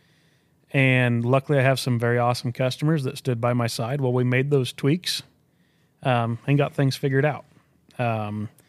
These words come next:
but, you know, after I made those first couple, then some neighbors saw 'em, and, you know, I'd put a picture of one on Facebook or something, and all of a sudden I get orders coming in for these. So I told my wife, I said, "Well, I, you know, I guess we're, we're gonna try and come up with a name for this." And,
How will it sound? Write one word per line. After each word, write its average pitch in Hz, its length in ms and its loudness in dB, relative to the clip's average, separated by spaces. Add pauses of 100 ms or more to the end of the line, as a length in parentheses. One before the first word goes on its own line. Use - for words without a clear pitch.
(680)
but, 131 420 2
you 160 140 0
know, 143 80 6
after 139 200 2
I 127 40 4
made 135 160 2
those 120 160 2
first 175 280 0
couple, 135 280 0
then 131 160 2
some 123 180 -6
neighbors 123 380 0
saw 131 360 0
'em, 139 180 0
and, 107 200 -6
you 113 80 -4
know, 113 120 -4
I'd 113 180 -6
put 117 140 -2
a 110 40 -6
picture - 360 -6
of 113 80 -4
one 123 180 -2
on 113 140 -4
Facebook 139 480 -4
or 123 60 -4
something, 151 400 0
and 127 100 2
all 123 80 2
of 120 60 -2
a 117 40 0
sudden 127 220 -2
I 123 80 0
get 127 140 2
orders 165 340 2
coming 131 260 0
in 180 140 2
for - 160 -8
these. 62 340 -12 (1300)
So - 180 -12
I - 20 -4
told 139 200 0
my 131 100 2
wife, 143 260 0
I - 20 -4
said, 123 220 -6
"Well, 165 200 -6
I, 147 160 -6 (160)
you 135 120 -8
know, 147 160 -6 (100)
I 143 40 -10
guess 139 320 -6 (240)
we're, 185 200 -4
we're 151 160 -4
gonna 180 160 2
try 156 180 2
and 120 80 0
come 151 120 4
up 147 120 2
with 123 120 -2
a 117 40 0
name 120 280 2
for 117 140 -10
this." - 380 -10
And, 113 340 -6